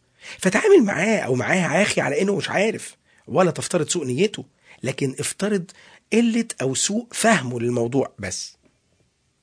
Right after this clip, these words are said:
حاجة كمان، إنك تكرر إعلانك لتوقعاتك من شريك حياتك بالذات، ده بيحميك في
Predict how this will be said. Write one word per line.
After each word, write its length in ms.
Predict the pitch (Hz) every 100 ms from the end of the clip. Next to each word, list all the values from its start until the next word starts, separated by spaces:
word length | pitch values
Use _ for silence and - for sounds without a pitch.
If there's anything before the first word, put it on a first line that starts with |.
| _
حاجة 260 | - 523 480
كمان، 380 | 143 151 185 147 _ _ _ - -
إنك 200 | 180 165
تكرر 540 | 180 - 403 330 147
إعلانك 440 | 117 110 180 196 190
لتوقعاتك 760 | 127 110 - 117 160 135 - - -
من 120 | 131
شريك 220 | 127 202
حياتك 300 | - 180 180
بالذات، 460 | 120 - 107 123 - - _ _ -
ده 80 | 131
بيحميك 400 | 127 - 202
في 120 | -